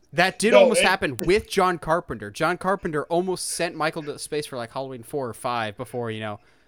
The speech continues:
Speaker 1: Halloween four had a, Halloween four and five especially had a
Speaker 2: Dude.
Speaker 1: lot of weird production issues. Quentin Tarantino has almost done a Halloween movie. It,
Speaker 2: Dude,
Speaker 1: Halloween's had
Speaker 2: no.
Speaker 1: a weird history.
Speaker 2: If they Jason X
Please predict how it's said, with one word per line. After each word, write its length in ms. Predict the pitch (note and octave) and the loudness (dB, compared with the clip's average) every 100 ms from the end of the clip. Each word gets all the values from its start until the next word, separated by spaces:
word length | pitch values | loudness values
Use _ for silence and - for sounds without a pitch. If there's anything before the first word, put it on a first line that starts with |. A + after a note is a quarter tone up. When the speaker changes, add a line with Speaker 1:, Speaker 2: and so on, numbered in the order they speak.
| _ _ - - _ _ _ _ _ - | _ _ -20 -20 _ _ _ _ _ -2
Speaker 1:
Halloween 460 | B3+ G#4 G4+ F4 | 0 2 0 -4
four 360 | G#3+ - A3 G#3 | -4 0 2 2
had 140 | F#3+ | 2
a, 160 | E3+ D3 C#3 C#3+ _ - | 0 -2 -8 -18 _ -6
Halloween 280 | E3 C4 C#4+ | -4 -2 -2
four 160 | - | -2
and 80 | D#4+ | -2
five 180 | D#3 C#3 | -2 -4
especially 380 | A#2+ D3 C#3+ G#3 | -4 -4 -2 0
had 120 | G#3 | 0
a 40 | |
Speaker 2:
Dude. 60 | C#3+ | 0
Speaker 1:
lot 120 | C#3 | 0
of 80 | C3+ | -2
weird 140 | C#3 | -6
production 320 | - B2+ - D3+ | -6 -8 -6 -8
issues. 300 | D3 F#3 - | -8 -10 -8
Quentin 280 | C#4+ A#4 F#4 | -6 -6 -6
Tarantino 720 | A#3+ E3 - G#3+ E3+ G#2+ G#2 | -6 -6 -6 -4 -4 -6 -8
has 120 | D#3 D#3 | -8 -6
almost 340 | E3+ D#3 D3+ | -4 -4 -4
done 120 | E3 | -4
a 60 | C3+ | -2
Halloween 540 | C#3+ C#3 B2+ C3 B2 | 0 -2 -2 -4 -6
movie. 360 | A2+ A2 G2+ A#2+ | -6 -8 -6 -8
It, 120 | - | -8
Speaker 2:
Dude, 340 | G#3 G3+ G3+ G3 | -10 -8 -6 -2
Speaker 1:
Halloween's 360 | - G3+ F3 | 0 2 0
had 100 | E3 | 2
Speaker 2:
no. 100 | C3 C#3+ | 4 4
Speaker 1:
a 20 | |
weird 280 | C3+ A2 - _ _ | 0 -4 -10 _ _
history. 360 | C3 A#2+ - G#3+ | -16 -14 -8 -6
Speaker 2:
If 140 | F#3+ | -4
they 200 | C4+ D4+ | -2 -4
Jason 500 | G3 G#3 A3 G#3+ G3 | -4 -2 -4 -4 -4
X 560 | D#3+ D#3 - - - | -2 -4 -6 -14 -16